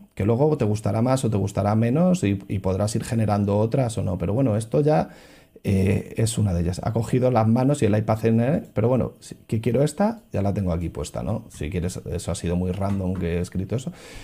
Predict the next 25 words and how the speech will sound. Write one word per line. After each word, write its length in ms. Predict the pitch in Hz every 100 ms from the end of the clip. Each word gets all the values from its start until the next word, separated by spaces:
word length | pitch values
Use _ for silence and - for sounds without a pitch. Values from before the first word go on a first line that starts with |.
| -
¿Que 160 | - 139
quién 160 | 180 196
puede 800 | 208 202 196 190 180 175 175 170
desenchufar 480 | 170 165 160 147 160
esto? 300 | 180 131 117
No 120 | 123
sé 120 | 165
si, 340 | 156 156 147 120
eh, 280 | 110 104 - -
hombre, 260 | 123 131
cualquier 300 | 117 98 123
máquina 280 | 131 139 147
se 120 | 139
puede 140 | 123 123
desenchufar 420 | 113 110 110 131
y 60 | -
no 100 | 113
sé 120 | 135
si 120 | 135
habría 220 | 113 123
que 80 | 139
desenchufarlo. 560 | 139 123 110 107 110 92 - - -
¿Qué 100 | 139
sucede? 1000 | 170 165 180 175 165 160 160 156 151 - - - _
Que 540 | - 127 117 113 110